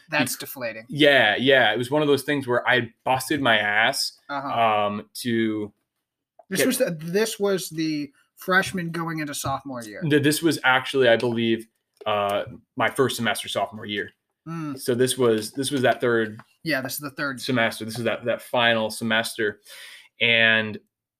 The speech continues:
Speaker 2: yeah, it was really deflating 'cause I'm like, "Why did I," it just felt like a total waste of time because I was in there to get a degree to, uh,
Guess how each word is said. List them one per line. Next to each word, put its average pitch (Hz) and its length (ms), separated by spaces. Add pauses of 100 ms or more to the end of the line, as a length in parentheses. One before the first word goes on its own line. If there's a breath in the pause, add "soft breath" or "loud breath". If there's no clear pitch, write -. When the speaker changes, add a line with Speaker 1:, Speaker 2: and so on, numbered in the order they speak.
(440)
Speaker 2:
yeah, 147 180
it 104 80
was 110 100
really 135 480
deflating 131 640
'cause 110 140
I'm 117 120
like, 107 200 (280)
"Why 139 760
did 127 160
I," 113 580 (340)
it 156 80
just 139 120
felt 190 140
like - 80
a - 20
total 127 600
waste 117 400
of 110 100
time 101 400
because 110 320
I 123 140
was 120 180 (100)
in 165 240
there 170 380 (240 loud breath)
to 135 100
get 131 220
a 139 40
degree 120 600
to, 107 420 (400)
uh, 101 440